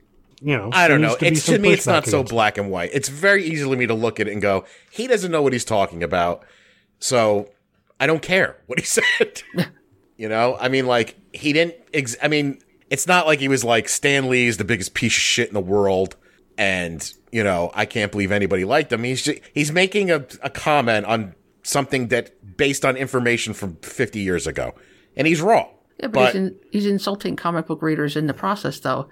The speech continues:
Speaker 3: I mean, he says in it, "And when you grow up, when you grew up, you moved on to big boy books without the pictures." I mean,
Speaker 2: Okay,
Speaker 3: it's, it's just
Speaker 2: but here's the
Speaker 3: insulting.
Speaker 2: thing. I love, as a comic book reader, I'm not offended by that because I'm like, "Well, he doesn't, he doesn't understand that.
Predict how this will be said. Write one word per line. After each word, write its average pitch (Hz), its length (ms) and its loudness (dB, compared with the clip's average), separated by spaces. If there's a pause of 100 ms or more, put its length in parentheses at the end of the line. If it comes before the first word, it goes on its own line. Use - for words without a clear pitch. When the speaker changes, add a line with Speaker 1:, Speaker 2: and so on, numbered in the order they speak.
(300)
Speaker 3:
I 170 60 -4
mean, 165 80 0
he 160 100 2
says 180 320 0
in 190 140 0
it, 139 180 -2
"And 151 180 -2
when 160 140 0
you 160 120 0
grow 156 340 0
up, 175 180 -2 (160)
when 165 240 -2
you 170 100 -2
grew 165 280 -2
up, 170 120 -6
you 160 120 0
moved 165 260 -2
on 156 140 -2
to 151 80 -2
big 214 240 -4
boy 135 160 -2
books 120 260 -6
without 170 280 -4
the - 60 -10
pictures." - 520 -12 (220)
I - 60 2
mean, 320 60 6
Speaker 2:
Okay, - 120 2
Speaker 3:
it's, 294 80 2
it's - 160 -6
just 349 100 2
Speaker 2:
but 294 60 6
here's 196 140 0
the 208 60 0 (160)
Speaker 3:
insulting. - 60 -8
Speaker 2:
thing. 190 240 2 (560)
I 190 180 6
love, 202 280 2 (100)
as 185 160 2
a 180 60 0
comic 208 320 2
book - 160 0
reader, 180 340 4
I'm 170 120 2
not 202 120 4
offended 202 400 0
by 123 120 4
that 117 180 2
because 139 200 -2
I'm 143 100 2
like, 147 160 -2
"Well, 170 60 -6
he 196 120 -2
doesn't, 220 460 0
he 190 160 -8
doesn't 226 260 2
understand 220 560 2
that. 69 240 -10